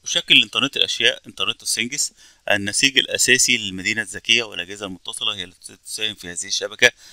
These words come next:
عند توصيل الأجهزة يمكنهم إرسال واستقبال المعلومات وجمع بيانات مفيدة في الوقت الفعلي للحصول على المعلومات وتحليلها، وجعل حياتنا أسهل كثيرًا عن طريق إزالة نقاط الألم المختلفة في حياتنا اليومية. على سبيل المثال،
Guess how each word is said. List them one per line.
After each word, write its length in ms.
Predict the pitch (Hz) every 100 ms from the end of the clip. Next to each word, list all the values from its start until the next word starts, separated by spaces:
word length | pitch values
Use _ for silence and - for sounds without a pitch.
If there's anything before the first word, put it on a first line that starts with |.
| - _
عند 220 | 98 95 95
توصيل 340 | - - 110
الأجهزة 560 | 107 - - 110 143 139 - - - -
يمكنهم 420 | 107 147 156 -
إرسال 360 | - - 113 -
واستقبال 480 | 87 - 104 98 113
المعلومات 600 | 104 92 87 95 90 90
وجمع 300 | 95 107 101
بيانات 480 | 95 95 98 110 107
مفيدة 340 | 98 110 101
في 120 | -
الوقت 280 | 95 98 -
الفعلي 480 | 101 95 92 101 101
للحصول 380 | 98 - 101 95
على 200 | 95 98
المعلومات 600 | 95 82 82 87 101 -
وتحليلها، 500 | - 110 110 87 - _ - _ _ _
وجعل 340 | 110 135 156
حياتنا 580 | - 113 - 123 - 120 -
أسهل 380 | - - 117 -
كثيرًا 540 | - - 120 117 107
عن 80 | 92
طريق 240 | 98 107 113
إزالة 320 | 95 107 104 - _ _ _ _
نقاط 360 | 104 - 110 -
الألم 540 | 95 - - 110 98
المختلفة 480 | 95 92 - 104 104
في 140 | -
حياتنا 460 | - 87 85 98 104
اليومية. 500 | 110 127 123 92 - _ - - - -
على 140 | 139
سبيل 240 | - 151 143
المثال، 320 | 123 -